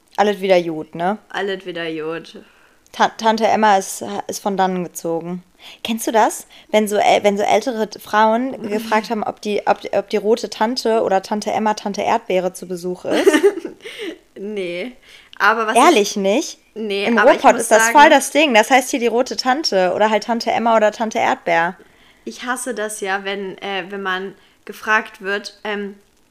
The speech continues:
Speaker 2: „Du bist so zickig, hast du deine Tage?“ Wo ich mir manchmal wirklich denke, sowas kommt ja meistens nur von Männern, solche Fragen.
Speaker 1: Mhm.
Speaker 2: Aber da denke ich mir manchmal auch so, „Weißt du was?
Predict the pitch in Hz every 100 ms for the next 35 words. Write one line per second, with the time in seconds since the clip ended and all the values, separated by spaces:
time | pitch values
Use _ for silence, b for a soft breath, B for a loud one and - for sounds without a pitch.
0 | - 226 - 196 240 233 220 220 254 240
1 | 202 226 214 208 214 196 185 - 196 208
2 | 208 175 175 247 b b b b b _
3 | 214 240 247 214 220 247 196 220 240 -
4 | 202 202 214 226 190 220 - 202 202 214
5 | 240 220 190 180 185 202 202 196 202 185
6 | 185 190 190 180 175 165 160 175 - -
7 | 165 165 190 220 220 196 190 196 226 220
8 | 226 226 214 240 269 262 240 220 240 254
9 | - 208 - 220 202 220 - 214 190 208
10 | -